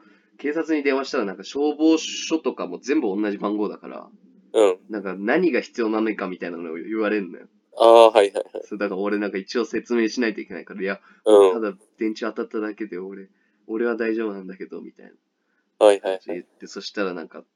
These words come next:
Speaker 1: あの、車を引っ張ってくれるところと、警察が来て。
Speaker 2: うん。ああ、なるほど。
Speaker 1: そう。あとなんか、ついでになんか、一応体調を見てくれる警察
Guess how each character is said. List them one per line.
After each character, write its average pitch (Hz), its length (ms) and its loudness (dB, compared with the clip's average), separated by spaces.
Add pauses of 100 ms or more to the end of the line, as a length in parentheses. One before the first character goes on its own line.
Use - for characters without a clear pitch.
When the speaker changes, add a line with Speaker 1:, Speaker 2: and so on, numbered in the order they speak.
(540)
Speaker 1:
あ 95 200 -20
の、 92 160 -20
車 104 320 -4
を 101 120 -4
引 107 120 -8
っ - 60 -20
張 110 100 -6
っ - 40 -12
て 87 100 -12
く 85 120 -14
れ 87 80 -6
る - 100 -14 (140)
と 101 100 -16
こ 95 120 -12
ろ 95 80 -12
と、 - 300 -8 (400)
警 101 140 -6
察 92 240 6
が 101 80 4
来 - 100 -18
て。 85 240 -12 (400)
Speaker 2:
う 113 60 8
ん。 117 40 12 (100)
あ - 20 10
あ、 107 40 8
な 104 160 2
る 107 80 -2
ほ 107 100 -4
ど。 104 160 -10
Speaker 1:
そ - 280 -16
う。 - 100 -20
あ 120 120 -4
と 123 120 -4
な 104 80 -2
ん 98 60 -6
か、 92 100 -14
つ - 180 -8
い 113 80 -4
で 120 80 2
に 117 80 -2
な 117 100 -2
ん 110 60 -6
か、 87 260 -16
一 - 220 -8
応 117 80 0
体 110 220 -4
調 117 120 -2
を 110 40 -2
見 110 120 -4
て 104 100 -8
く 101 100 -10
れ 90 80 -10
る 85 320 -16
警 101 160 -8
察 101 420 -12